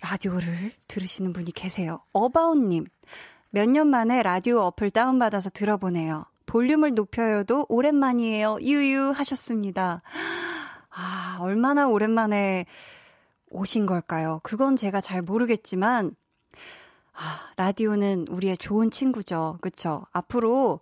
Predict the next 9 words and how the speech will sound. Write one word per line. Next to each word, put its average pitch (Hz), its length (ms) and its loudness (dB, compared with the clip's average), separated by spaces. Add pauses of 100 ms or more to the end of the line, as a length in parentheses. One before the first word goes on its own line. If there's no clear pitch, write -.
(120)
볼륨을 302 400 4
높여요도 214 840 2
자주자주 185 720 -6
들어주시고요. 196 840 -4
다른 247 300 0
라디오도 185 680 0 (760)
많이 196 300 2
많이 180 240 2
들어주세요. 185 840 -4